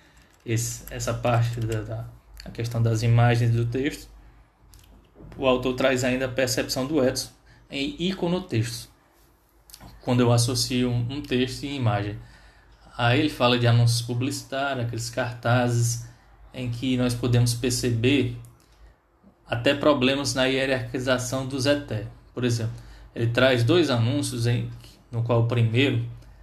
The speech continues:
ele identifica três ethos que são mostrados.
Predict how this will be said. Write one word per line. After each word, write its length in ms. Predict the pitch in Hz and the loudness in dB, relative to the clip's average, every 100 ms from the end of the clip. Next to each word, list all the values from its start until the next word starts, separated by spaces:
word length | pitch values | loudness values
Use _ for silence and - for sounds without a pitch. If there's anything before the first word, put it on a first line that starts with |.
| - - _ | -20 -20 _
ele 140 | 131 123 | -8 -4
identifica 560 | 127 123 - 120 131 | -4 -4 -4 -4 -2
três 460 | 117 - 147 165 147 | -2 2 2 4 0
ethos 420 | - - 104 107 117 - _ _ _ - - _ - | -4 -4 -6 -6 -12 -18 _ _ _ -20 -20 _ -8
que 80 | |
são 180 | 117 117 | -2 2
mostrados. 720 | 117 120 117 113 - - - | 4 4 2 -4 -6 -12 -18